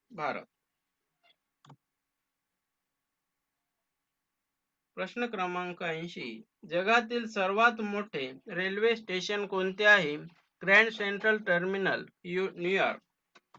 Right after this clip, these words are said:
प्रश्न क्रमांक एक्क्याऐंशी, हिराकूड योजना कोणत्या राज्यात आहे? उत्तर आहे ओडिशा राज्यात. प्रश्न क्रमांक ब्याऐंशी, कोणता कालवा अटलांटिक व-,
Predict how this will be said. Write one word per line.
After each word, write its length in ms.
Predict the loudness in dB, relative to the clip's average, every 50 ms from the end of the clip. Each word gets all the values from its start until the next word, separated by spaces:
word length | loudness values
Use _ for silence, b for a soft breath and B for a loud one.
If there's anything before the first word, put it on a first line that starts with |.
| -20 -20 _ _ _ _ _ -20 _ _ _ _ _ -14 -8
प्रश्न 360 | -6 -6 -4 -4 -4 -4 -4
क्रमांक 460 | -2 -2 -2 0 0 -2 -2 -2 -2 -2
एक्क्याऐंशी, 800 | -4 -4 -4 -4 -4 -4 -2 -2 -4 -6 -8 -10 -12 -14 -16 _ -6
हिराकूड 520 | -4 0 0 0 0 0 -2 -2 -2 0
योजना 420 | 0 0 0 0 0 0 0 0 0
कोणत्या 460 | -2 -4 -4 -4 -2 2 4 4 6
राज्यात 420 | 6 4 2 2 0 -2 0 -2
आहे? 300 | -2 -2 -2 -2 -6 -8 -10 -12
उत्तर 340 | -14 -16 -10 -4 0 2 4
आहे 280 | 4 2 2 0 -2 -4
ओडिशा 540 | -4 -2 -2 0 0 -2 -2 -2 -2 0
राज्यात. 380 | 0 0 -2 -4 -6 -8 -8 -10 -12 _ _ _ _ _ -20 -20 -20 _ _ _ _ _ -4
प्रश्न 340 | -2 -2 -2 0 0 -2 0
क्रमांक 500 | 0 0 0 0 0 -2 -2 -4 -4 -4
ब्याऐंशी, 600 | -2 -2 0 0 0 0 -2 -6 -8 -10 -12 -10 -8
कोणता 440 | -6 -4 -4 -2 0 2 2 2 4
कालवा 360 | 4 6 6 6 6 4 2
अटलांटिक 800 | 2 0 -2 -4 -2 2 2 2 2 0 -4 -6 -8 -8 -8 -8
व-, 60 | -10